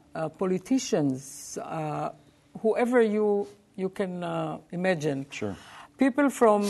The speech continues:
Speaker 1: Australia, Germany, England, the U S, everyone. We have one hundred and twenty representatives,
Speaker 2: Mm-hmm.
Speaker 1: and they meet three times a year, and they are the decision maker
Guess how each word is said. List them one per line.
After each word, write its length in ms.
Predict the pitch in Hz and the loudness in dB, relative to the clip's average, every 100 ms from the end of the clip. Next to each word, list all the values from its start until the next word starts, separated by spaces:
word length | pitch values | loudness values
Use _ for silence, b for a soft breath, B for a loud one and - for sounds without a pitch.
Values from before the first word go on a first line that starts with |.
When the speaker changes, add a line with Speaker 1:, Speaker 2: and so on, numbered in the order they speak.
| 190 | -2
Speaker 1:
Australia, 1120 | - 165 - 240 254 254 240 214 208 196 190 180 | -4 -8 2 4 4 4 4 4 2 -2 -4 -8
Germany, 840 | 156 202 226 226 214 214 208 202 190 | -2 2 2 2 0 0 0 0 -2
England, 800 | - 220 214 208 202 190 185 185 - | 0 0 0 0 0 -2 -4 -8 -8
the 140 | 165 175 | -4 0
U 260 | 190 202 | 2 4
S, 220 | 196 196 - | 2 -2 0
everyone. 560 | 226 202 185 143 123 135 - | 2 4 2 0 -2 -8 -4
We 120 | 190 | 0
have 160 | 208 190 | 0 2
one 240 | 208 233 | 4 6
hundred 420 | 247 233 208 196 | 4 4 4 2
and 200 | 190 175 - | -2 -4 2
twenty 460 | 202 202 196 165 | 4 4 0 0
representatives, 920 | 151 151 156 147 180 196 233 254 285 - B B | 0 0 -4 -2 -2 -2 -4 -2 -4 -6 B B
Speaker 2:
Mm-hmm. 140 | B 214 | B -4
Speaker 1:
and 200 | 185 185 | 0 4
they 160 | 202 214 | 6 8
meet 400 | 220 226 220 - - - | 6 4 2 -10 -18 -6
three 480 | - 202 220 220 214 | 4 6 8 4 0
times 500 | - 190 175 160 156 | -2 0 0 -2 -2
a 100 | 156 | -2
year, 440 | 151 180 220 240 - | 0 4 4 2 -2
and 220 | 180 165 | -4 0
they 180 | 196 226 - | 4 4 4
are 280 | 185 190 202 | 0 2 2
the 140 | 190 175 | 0 -2
decision 640 | 160 - 208 185 185 165 | -4 -6 -6 -4 -4 -2
maker 580 | 160 165 - 180 175 | -2 -2 -2 -2 -2